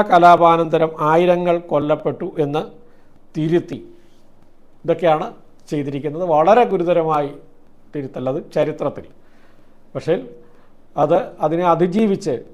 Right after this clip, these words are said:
ജനങ്ങൾ യാഥാർത്ഥ്യം മനസ്സിലാക്കും. ഇതൊക്കെ എല്ലാ ഫാസിസ്റ്റുകളും എല്ലാ കാലത്തും ചെയ്തിട്ടുള്ളതാണ്.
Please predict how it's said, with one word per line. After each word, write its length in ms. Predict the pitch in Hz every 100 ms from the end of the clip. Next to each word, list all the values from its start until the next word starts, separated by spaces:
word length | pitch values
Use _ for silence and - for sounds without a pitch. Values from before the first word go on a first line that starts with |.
| -
ജനങ്ങൾ 320 | 143 143 151 185 - 147
യാഥാർത്ഥ്യം 580 | 139 143 147 147 160 139
മനസ്സിലാക്കും. 560 | 123 127 - 131 123 - - 127
ഇതൊക്കെ 260 | 139 170 147
എല്ലാ 180 | 143 175 185
ഫാസിസ്റ്റുകളും 840 | 165 151 - 202 - 220 156 123 - - - -
എല്ലാ 160 | 135 151 151
കാലത്തും 360 | 135 131 135 113 - -
ചെയ്തിട്ടുള്ളതാണ്. 760 | 120 120 120 127 120 123 147